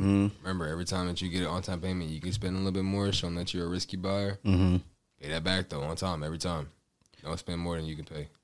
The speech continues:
Speaker 1: Yeah, I, I, I really, uh, like what you just said right now, because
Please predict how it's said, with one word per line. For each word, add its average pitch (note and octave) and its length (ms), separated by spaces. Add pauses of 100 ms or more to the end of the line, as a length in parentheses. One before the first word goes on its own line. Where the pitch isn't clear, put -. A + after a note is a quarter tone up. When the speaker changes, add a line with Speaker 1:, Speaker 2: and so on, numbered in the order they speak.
(220)
Speaker 1:
Yeah, C3 320 (160)
I, B2 100
I, C3 80 (100)
I A2+ 60
really, B2+ 500 (920)
uh, F#2+ 400 (560)
like G2 200
what G2 200
you F#2+ 120
just F2+ 340
said F#2+ 160
right G2+ 180
now, A2 320 (520)
because G2 540